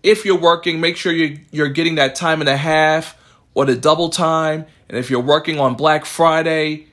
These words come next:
make sure to rest, relax, do not stress yourself out, especially if you're working in retail. Just go with the flow, man.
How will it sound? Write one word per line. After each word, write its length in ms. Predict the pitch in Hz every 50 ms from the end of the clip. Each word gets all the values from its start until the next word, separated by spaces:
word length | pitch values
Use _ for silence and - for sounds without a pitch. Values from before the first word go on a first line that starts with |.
| _ _ _ _ _ _ _ _ _ _ _ _ _ _ _ _ _ _ _ _ _ -
make 300 | - 139 147 156 165 156
sure 320 | - - 185 160 151 147
to 280 | 139 143 - - - 131
rest, 800 | 117 117 117 127 135 139 147 147 156 - - - - - - - - - - - -
relax, 760 | - 120 131 131 127 123 123 135 139 143 143 143 143 - -
do 180 | - 127 127
not 300 | 127 127 131 131 139 139
stress 420 | - - - - 139 135 139 - -
yourself 520 | - 127 - - - 123 120 120 - - -
out, 240 | - 139 147 147 147
especially 380 | - - - 175 180 - 180
if 80 | 160 156
you're 100 | 160 156
working 260 | 151 156 151 156 151
in 140 | 139 131 127
retail. 720 | 139 170 175 165 - 170 175 180 175 175 170 170 170 - - _ - - - - _ _ _ _ _ _
Just 340 | - - 156 160 151 - -
go 240 | - 143 139 151 156
with 220 | 160 160 170 170
the 100 | - 165
flow, 480 | - - - 170 170 165 165 160 151 143
man. 640 | 135 135 143 139 143 143 143 143 143 143 143 147 143